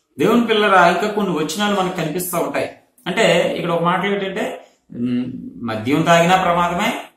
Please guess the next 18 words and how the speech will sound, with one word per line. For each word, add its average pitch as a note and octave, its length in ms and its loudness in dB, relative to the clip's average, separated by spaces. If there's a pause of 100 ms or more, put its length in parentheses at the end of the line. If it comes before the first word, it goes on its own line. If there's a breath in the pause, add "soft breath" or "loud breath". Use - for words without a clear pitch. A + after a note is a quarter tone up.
(140)
అలాగని F#3+ 460 2
ద్రాక్షారసం F#3 640 0
తాగినా F#3 400 0
కూడా F#3+ 260 0
ప్రమాదమే A#3 640 -2 (600)
అన్నట్టు A3 280 -2
ఈ G#3 60 0
వచనం F#3+ 320 0
మనకి F#3 260 -2
స్పష్టంగా F3 420 -4
చెప్తుంది. D3 480 -4 (120)
అందులో E3 220 0
అనుమానం D#3+ 380 0
ఏమీ E3 260 -2
లేదు. E3 260 0 (300)
మద్యం B2 380 -4
తాగినా D#3 340 -2
ప్రమాదమే, E3+ 580 -4